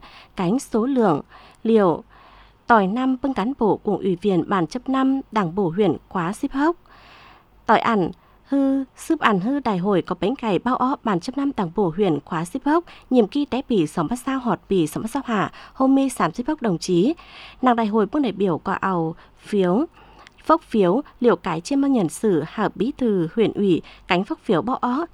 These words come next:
chức danh, ăn là bí thư huyện ủy khóa ship hốc. Tỏi số phiếu, tình chào sùng. Cử đẩy, lọ tinh mết phiếu bao, đồng chí Giang A Thảo, Bí thư huyện ủy khóa ship hà, có đẩy bao dệt lào chức Bí thư huyện ủy Trạm Tấu khóa ship hốc,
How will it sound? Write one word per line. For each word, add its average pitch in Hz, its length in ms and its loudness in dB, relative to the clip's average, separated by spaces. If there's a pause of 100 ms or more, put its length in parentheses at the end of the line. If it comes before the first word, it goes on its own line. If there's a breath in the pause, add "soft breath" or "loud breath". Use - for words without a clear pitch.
chức 339 180 0
danh, 185 360 0 (200 loud breath)
ăn 220 140 0
là 202 80 0
bí 220 200 0
thư 214 200 0
huyện 185 240 -2
ủy 185 180 2
khóa 160 260 -6
ship - 200 -8
hốc. 320 200 2 (440 loud breath)
Tỏi 233 140 2
số 240 200 -4
phiếu, 220 180 0 (100)
tình 196 160 2
chào 185 200 -4
sùng. 190 360 2 (800 loud breath)
Cử 240 100 2
đẩy, 185 420 2 (160)
lọ 214 160 2
tinh 262 260 -2
mết 285 160 0
phiếu 185 280 0
bao, 262 300 0 (200 loud breath)
đồng 240 180 2
chí 233 200 -2
Giang 262 220 -2
A 202 140 -4
Thảo, 202 380 -4
Bí 233 120 0
thư 233 180 -2
huyện 190 280 0
ủy 190 260 2
khóa 170 240 -2
ship 302 260 -6
hà, 208 320 0 (280 loud breath)
có 226 120 2
đẩy 196 200 -2
bao 269 220 -4
dệt - 260 -4
lào 190 240 0
chức 302 220 -4 (100)
Bí 240 100 2
thư 214 180 -2
huyện 190 240 0
ủy 196 220 0
Trạm 196 180 -6
Tấu 175 220 -2
khóa 175 180 -6
ship 294 180 -6
hốc, 311 220 0